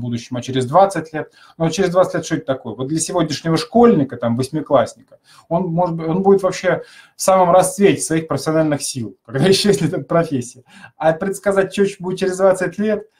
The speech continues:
это очень сложно. Так что вы абсолютно, абсолютно верно говорите. И именно поэтому готовность к выбору, ну и фактически перевыбору профессии. То есть нужно научиться выбирать, работать с информацией,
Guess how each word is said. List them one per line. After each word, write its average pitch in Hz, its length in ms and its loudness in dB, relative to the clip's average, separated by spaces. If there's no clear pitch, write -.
это 156 200 -6
очень 160 160 -4
сложно. 117 380 -8
Так 185 120 0
что - 120 -6
вы 208 60 6
абсолютно, 175 920 -4
абсолютно 196 320 -4
верно 175 260 2
говорите. 165 420 0
И 214 160 0
именно 220 280 8
поэтому 190 640 4
готовность 180 680 2
к - 100 -16
выбору, 147 480 -2
ну 139 120 -4
и - 20 -4
фактически 180 460 -8
перевыбору 165 720 -2
профессии. - 500 -6
То - 320 -16
есть - 100 -10
нужно 202 280 2
научиться 165 640 -2
выбирать, 147 580 -2
работать 170 560 0
с - 60 -8
информацией, 170 880 -2